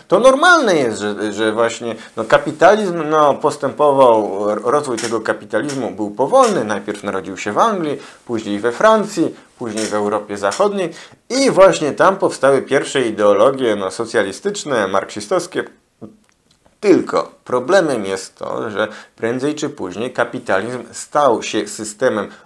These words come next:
ogólnoświatowym i myśl marksistowska stała się także myślą ogólnoświatową. I, i, i to, że właśnie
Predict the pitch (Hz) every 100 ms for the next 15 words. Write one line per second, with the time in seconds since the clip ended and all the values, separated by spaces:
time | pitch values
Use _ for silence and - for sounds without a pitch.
0 | _ 147 139 139 123 113 - 113 104 98
1 | 107 185 - _ - 160 165 294 311 139
2 | 160 185 180 185 165 127 117 - 180 -
3 | - 160 190 190 196 202 202 _ _ -
4 | 214 214 220 220 110 131 170 175 190 -
5 | 151 160 170 208 208 339 349 392 311 120
6 | 107 117 120 120 110 113 120 120 113 107
7 | 104 110 120 143 123 101 90 - 113